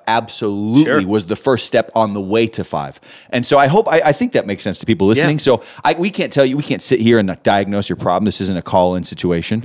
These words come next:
Speaker 1: Although
Speaker 2: Yeah.
Speaker 1: a live audience would be fun at some point to
Speaker 2: Yeah.
Speaker 1: answer questions,
Speaker 2: Yeah, yeah,
Speaker 1: honestly.
Speaker 2: yeah.
Speaker 1: But you get what I'm saying, and I think people get it.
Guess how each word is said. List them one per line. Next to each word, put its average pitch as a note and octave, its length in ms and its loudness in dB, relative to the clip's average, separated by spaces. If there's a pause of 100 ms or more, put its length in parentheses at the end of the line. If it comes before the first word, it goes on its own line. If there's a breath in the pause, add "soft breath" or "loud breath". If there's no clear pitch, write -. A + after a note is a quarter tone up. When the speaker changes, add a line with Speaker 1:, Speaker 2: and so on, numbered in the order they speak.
Speaker 1:
Although C3 140 4
Speaker 2:
Yeah. D3 160 4
Speaker 1:
a - 20 4
live F#3 160 4
audience B2 280 2
would B2 100 4
be F#2+ 80 0
fun G2 180 -2
at D2+ 80 -6
some A2 140 2
point D#2+ 180 -4
to - 80 -2
Speaker 2:
Yeah. D3+ 100 6
Speaker 1:
answer G#2 160 2
questions, E3+ 360 2
Speaker 2:
Yeah, F3+ 80 6
yeah, F#3 40 4
Speaker 1:
honestly. F3+ 180 4
Speaker 2:
yeah. B2+ 220 -4
Speaker 1:
But - 300 0 (340 loud breath)
you D#3+ 120 -4
get F3 160 4
what E3 80 2
I'm D3 80 -4
saying, C#3 260 0
and B2 40 0
I A#2 40 -2
think C3+ 180 -2
people B2 200 0
get G2+ 160 2
it. - 120 -4